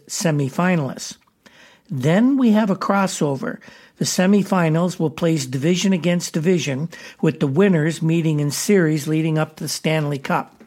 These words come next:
Wirtz went on to talk about Buffalo. The granting of the Buffalo franchise is contingent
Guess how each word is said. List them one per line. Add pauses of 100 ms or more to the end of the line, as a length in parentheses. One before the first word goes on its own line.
(280)
Wirtz
went
on
to
talk
about
Buffalo. (320)
The
granting
of
the
Buffalo
franchise (260)
is
contingent